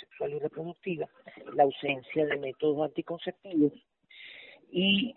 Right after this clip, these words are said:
eh, o, o la dificultad enorme para obtener métodos anticonceptivos que le, que expone a otras formas de violencia,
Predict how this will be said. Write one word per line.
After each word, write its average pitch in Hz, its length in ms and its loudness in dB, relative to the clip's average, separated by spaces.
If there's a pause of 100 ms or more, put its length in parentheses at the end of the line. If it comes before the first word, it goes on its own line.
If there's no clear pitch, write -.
eh, 143 720 2
o, 127 720 8
o - 60 6
la 135 100 8
dificultad - 640 4
enorme 170 500 6
para 135 260 4 (280)
obtener 143 420 4
métodos 156 460 6
anticonceptivos 175 880 2 (500)
que 185 140 10
le, 202 340 8
que 185 140 10
expone 190 680 8 (340)
a 156 140 8
otras 160 400 8
formas 165 400 10
de 160 80 6
violencia, 143 760 4